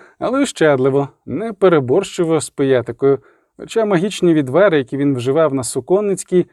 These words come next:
робили його стійким до різноманітних токсинів, у тому числі і до алкоголю.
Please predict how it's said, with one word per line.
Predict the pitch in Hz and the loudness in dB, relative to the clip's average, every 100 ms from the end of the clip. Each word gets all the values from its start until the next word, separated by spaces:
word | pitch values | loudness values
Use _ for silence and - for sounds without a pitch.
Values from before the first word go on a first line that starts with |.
| _ _ _ | _ _ _
робили | 98 101 180 220 | -10 0 2 2
його | 190 208 | 2 0
стійким | - 226 190 165 208 | -2 -6 -4 0 2
до | 202 | 4
різноманітних | 196 175 190 180 156 151 170 - | 2 2 0 2 0 0 -4 -4
токсинів, | 127 - - 107 104 - _ _ _ | -8 -8 -6 -6 -6 -14 _ _ _
у | - | -14
тому | - 233 208 | -6 -2 -2
числі | 196 180 196 190 | -2 -2 4 4
і | |
до | 170 | 4
алкоголю. | 160 151 143 123 101 | 0 0 -2 -2 -4